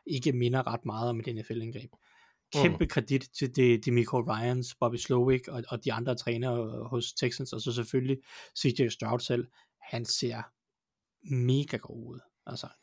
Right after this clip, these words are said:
Speaker 1: Texans ser ud til at have ramt kæmpe jackpot der.
Speaker 2: Ja,
Speaker 1: Fedt at
Speaker 2: han
Speaker 1: se.
Speaker 2: virker også
Speaker 1: Det
Speaker 2: som en, der, han virker også som en, der bakker det op uden for banen også, ikke? Der kommer,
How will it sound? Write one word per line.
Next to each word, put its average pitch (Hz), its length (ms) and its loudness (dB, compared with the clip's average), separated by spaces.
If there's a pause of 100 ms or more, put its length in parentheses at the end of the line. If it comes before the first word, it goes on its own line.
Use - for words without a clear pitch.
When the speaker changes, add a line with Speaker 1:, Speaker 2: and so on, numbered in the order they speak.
(140)
Speaker 1:
Texans 127 360 0
ser 131 100 2
ud 123 120 2
til 123 100 -2
at 117 60 0
have 117 140 2
ramt 113 220 -4
kæmpe 123 380 0
jackpot 110 400 -6
der. - 100 -8 (640)
Speaker 2:
Ja, 165 80 -6
Speaker 1:
Fedt - 40 2
at 123 120 2
Speaker 2:
han 107 60 2
Speaker 1:
se. 101 80 -2
Speaker 2:
virker 143 200 6
også 143 80 8
Speaker 1:
Det 180 60 8
Speaker 2:
som 156 140 6
en, 131 140 4
der, 123 220 6 (200)
han 139 160 4
virker 147 160 6
også 143 120 4
som 156 60 2
en, 147 100 4
der 143 60 2
bakker 117 320 4
det 110 80 2
op 127 160 2
uden 143 240 4
for 156 100 2
banen 113 380 0
også, 110 220 0
ikke? 143 120 -2
Der 131 80 0
kommer, 135 300 4